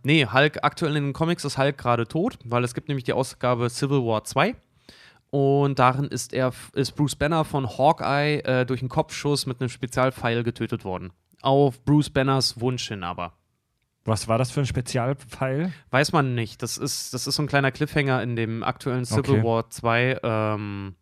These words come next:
Speaker 2: Krass.
Speaker 1: genau. Und der Hulk hatte auch früher in den Avengers-Comics, das weiß ich noch, das fand ich mega witzig, als ich dann die Avengers das erste Mal gesehen hab, äh, Hulk hat die gesamten Avengers mal auslöschen wollen, weil er durch Captain America ersetzt wurde.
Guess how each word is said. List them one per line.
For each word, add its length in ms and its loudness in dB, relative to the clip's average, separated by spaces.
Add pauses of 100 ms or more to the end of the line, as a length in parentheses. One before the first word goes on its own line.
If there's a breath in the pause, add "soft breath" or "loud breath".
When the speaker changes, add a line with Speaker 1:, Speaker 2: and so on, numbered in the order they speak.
(180)
Speaker 2:
Krass. 380 -4
Speaker 1:
genau. 280 -4 (720)
Und 100 -8
der 140 2
Hulk 200 2
hatte 180 -2
auch 100 0
früher 340 2
in 100 0
den 140 0
Avengers-Comics, 1160 -2
das 180 -8
weiß 140 0
ich 80 -2
noch, 80 -4
das 160 -12
fand 100 -4
ich 80 -4
mega 260 0
witzig, 320 -2
als 140 -6
ich 60 -8
dann 120 -2
die 120 -2
Avengers 340 -4
das 140 -6
erste 180 -4
Mal 80 -2
gesehen 340 -4
hab, 200 -2 (460 soft breath)
äh, 360 2 (160)
Hulk 400 0 (140)
hat 420 -4
die 180 -8
gesamten 460 -2
Avengers 540 0
mal 240 0
auslöschen 640 0
wollen, 340 2
weil 160 2
er 100 -2
durch 160 -4
Captain 280 -6
America 340 -4
ersetzt 380 -10
wurde. 240 4